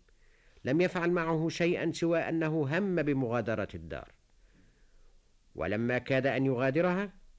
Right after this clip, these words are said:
خرجت ابنة عمرو بن وهب وصاحت به:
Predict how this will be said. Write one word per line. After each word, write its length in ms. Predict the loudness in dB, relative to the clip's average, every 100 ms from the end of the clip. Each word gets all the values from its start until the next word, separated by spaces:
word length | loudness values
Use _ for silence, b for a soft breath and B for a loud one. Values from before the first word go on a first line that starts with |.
| -20
خرجت 480 | -10 -4 -2 -2 -4
ابنة 240 | -4 -4 -4
عمرو 340 | -4 -2 -2 -4
بن 160 | -2
وهب 320 | -2 -2 -2 -4
وصاحت 500 | -4 -4 -6 -4 -8
به: 360 | -6 -6 -6